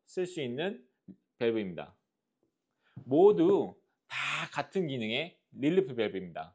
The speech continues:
릴리프 밸브의 특징을 보면 대부분 조일 수 있게 돼 있어요. 이건 지금 없는 상황, 이건 빠져 있는 상황입니다.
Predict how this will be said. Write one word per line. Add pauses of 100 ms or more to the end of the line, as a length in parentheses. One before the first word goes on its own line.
(880)
릴리프
밸브의
특징을
보면 (220)
대부분 (680)
조일
수 (160)
있게
돼
있어요. (800)
이건
지금
없는
상황,
이건
빠져
있는
상황입니다.